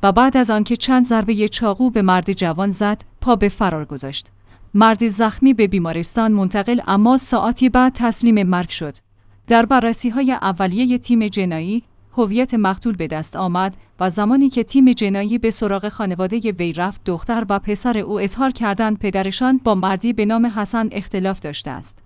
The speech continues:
با مشخص شدن این موضوع، تیم جنایی به سراغ حسن رفته، اما مرد جوان همزمان با جنایت متواری شده بود. اختلاف مالی.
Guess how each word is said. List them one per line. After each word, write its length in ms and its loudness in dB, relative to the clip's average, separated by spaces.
با 100 4
مشخص 580 0
شدن 320 2
این 240 4
موضوع، 300 0
تیم 320 2
جنایی 460 2
به 100 0
سراغ 340 -2
حسن 460 -2
رفته، 420 -4
اما 240 4
مرد 320 2
جوان 420 0
همزمان 560 2
با 140 2
جنایت 520 0
متواری 480 -2
شده 280 -8
بود. 240 -16
اختلاف 540 0
مالی. 380 -4